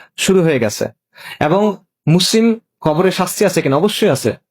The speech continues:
ওলামা কেরাম এটা বলছেন, ইমাম আল কুরতুবী বলছেন যে মুসলিম যে গুনাহগার, এবং এটা হাদিসেও আসছে, অনেক কারণ আলোচনা আছে, সেখানে যাচ্ছি না, যে ওই শাস্তি আপনার আমাদের জন্য আম-, আল্লাহ হেফাজত করেন, গুনাহগার বান্দার জন্য যেটা কবরে তার শাস্তি আছে। আল্লাহ তাআলা বলছেন,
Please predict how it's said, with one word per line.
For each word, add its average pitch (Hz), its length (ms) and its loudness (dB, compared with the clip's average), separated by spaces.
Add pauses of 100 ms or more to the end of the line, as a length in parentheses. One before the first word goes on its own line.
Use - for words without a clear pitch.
(120)
ওলামা 147 260 2
কেরাম 156 220 0
এটা 151 120 0
বলছেন, 156 220 0
ইমাম 151 180 2
আল 160 60 2
কুরতুবী 190 360 0
বলছেন 120 480 0
যে 123 100 0
মুসলিম 170 400 2
যে 151 120 0
গুনাহগার, 143 520 2 (680)
এবং 156 180 0
এটা 165 100 -2
হাদিসেও 170 400 2
আসছে, 139 220 0
অনেক 143 200 0
কারণ 151 280 2
আলোচনা 143 320 0
আছে, 147 120 0
সেখানে 143 260 0
যাচ্ছি 127 260 0
না, 131 200 0 (240)
যে 147 120 0
ওই 170 160 4
শাস্তি 180 360 0
আপনার 165 280 0
আমাদের 160 220 0
জন্য 151 200 2
আম-, 135 240 0
আল্লাহ 139 180 2
হেফাজত 170 360 0
করেন, 117 200 0 (460)
গুনাহগার 160 320 2
বান্দার 156 280 0
জন্য 156 200 0
যেটা 151 220 -2
কবরে 156 240 0
তার 156 120 -2
শাস্তি 165 340 -2
আছে। 131 220 -4 (3000)
আল্লাহ 165 260 2
তাআলা 185 200 2
বলছেন, 175 600 2